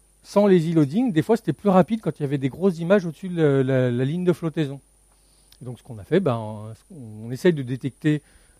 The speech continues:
les images au-dessus de la ligne de flottaison, qui n'ont pas besoin d'être lazy loadées, puisqu'elles sont visibles de toute façon, et on va ne lazy loader que celles qui sont au-dessous de la ligne de flottaison.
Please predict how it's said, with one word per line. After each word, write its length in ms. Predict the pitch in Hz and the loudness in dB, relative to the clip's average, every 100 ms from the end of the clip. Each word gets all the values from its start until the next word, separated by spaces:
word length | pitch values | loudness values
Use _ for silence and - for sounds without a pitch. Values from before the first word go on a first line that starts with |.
| - | -8
les 200 | 123 123 | -8 -2
images 280 | 139 135 151 | 2 2 2
au-dessus 320 | 180 - 185 | -2 -4 0
de 80 | 151 | 2
la 80 | |
ligne 180 | 131 135 | 2 0
de 80 | 131 | -6
flottaison, 380 | - 110 123 247 | -8 -14 -14 -10
qui 100 | - | -8
n'ont 80 | 135 | 4
pas 180 | 202 | 6
besoin 280 | 160 170 190 | 6 2 -4
d'être 240 | 135 120 123 | -4 -6 -8
lazy 220 | 117 120 | -12 -8
loadées, 200 | 156 208 | -6 -6
puisqu'elles 300 | - 139 117 | -8 -10 -10
sont 160 | 139 | -10
visibles 340 | 123 131 143 107 | -14 -14 -14 -14
de 60 | |
toute 180 | 104 120 | -16 -18
façon, 300 | 120 - 180 _ _ _ _ - - 156 | -20 -18 -20 _ _ _ _ -20 -2 4
et 180 | 180 - | 6 4
on 140 | 156 | 0
va 320 | 135 135 135 | 2 2 2
ne 160 | 139 151 | -2 -2
lazy 300 | 151 147 135 | 0 0 -4
loader 280 | 113 123 214 | -8 -6 -4
que 160 | - | -2
celles 220 | 180 180 190 | 0 0 -2
qui 140 | 156 | -6
sont 220 | - 175 - | -10 -4 0
au-dessous 400 | 185 - 190 208 _ _ | 0 0 -10 -12 _ _
de 120 | 156 127 | -4 -2
la 80 | |
ligne 180 | 110 131 | -2 -8
de 80 | 135 | -12
flottaison. 340 | 117 110 95 | -12 -16 -18